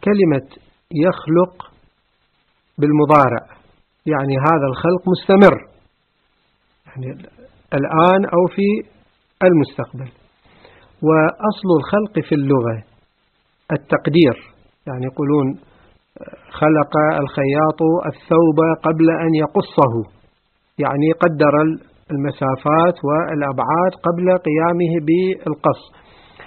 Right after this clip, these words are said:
لكن صار له معنى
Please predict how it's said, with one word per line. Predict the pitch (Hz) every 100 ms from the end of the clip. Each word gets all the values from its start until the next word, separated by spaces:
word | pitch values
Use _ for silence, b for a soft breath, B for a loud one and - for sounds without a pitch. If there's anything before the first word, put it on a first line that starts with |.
| B B - 185
لكن | 247 196 175 190
صار | 190 180
له | 202 185 196 196 - - _ _ b b b _ _ - 160
معنى | 196 190 180